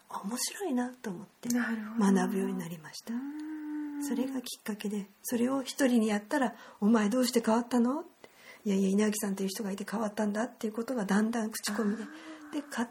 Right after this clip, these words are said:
Speaker 1: 手に仕事になっちゃった。
Speaker 2: なるほど。
Speaker 1: はい。
Speaker 2: そうですか。
Speaker 1: はい。もちろん、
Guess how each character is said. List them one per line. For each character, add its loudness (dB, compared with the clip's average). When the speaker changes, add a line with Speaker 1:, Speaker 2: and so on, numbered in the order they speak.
Speaker 1:
手 -10
に -14
仕 -2
事 -4
に -4
な -12
っ -20
ち -12
ゃ -18
っ -20
た。 -8
Speaker 2:
な 0
る -2
ほ -12
ど。 -8
Speaker 1:
は -8
い。 -6
Speaker 2:
そ -6
う -16
で -20
す -20
か。 -14
Speaker 1:
は -10
い。 -8
も 2
ち 0
ろ 4
ん、 -4